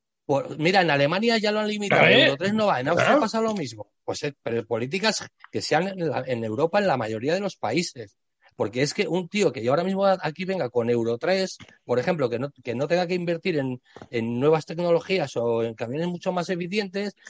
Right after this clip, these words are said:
Speaker 1: pues ahora mismo, si encima tiene a-, aliados al precio que los tiene,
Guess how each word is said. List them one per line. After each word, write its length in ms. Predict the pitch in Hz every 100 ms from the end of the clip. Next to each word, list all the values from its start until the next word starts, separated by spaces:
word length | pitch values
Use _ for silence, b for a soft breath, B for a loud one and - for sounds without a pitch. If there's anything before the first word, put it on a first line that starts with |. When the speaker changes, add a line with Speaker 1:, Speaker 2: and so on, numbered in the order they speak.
| b -
Speaker 1:
pues 160 | 117
ahora 280 | 151 165 175
mismo, 260 | 190 170 127
si 140 | 127
encima 320 | 117 170 190
tiene 160 | 185 156
a-, 160 | 120 - b _ _ _ -
aliados 380 | 123 147 180 139
al 140 | 120 110
precio 240 | 143 180
que 80 | 180
los 220 | 180 -
tiene, 400 | 202 202 196 208